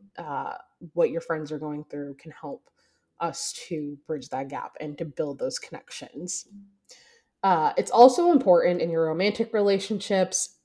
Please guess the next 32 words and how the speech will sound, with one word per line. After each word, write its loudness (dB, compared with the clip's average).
similar 6
to -6
your 4
friendships. -2
Vulnerability 6
is -2
just -8
really 6
important -4
for 2
building 0
intimacy -6
and -4
trust. -4
So 2
I 2
think 0
a 2
lot 6
of -4
times 2
people 0
underestimate 0
the -2
importance -4
of -10
emotional -8
intimacy 0
in 0
a 2
relationship. 2
Um, -2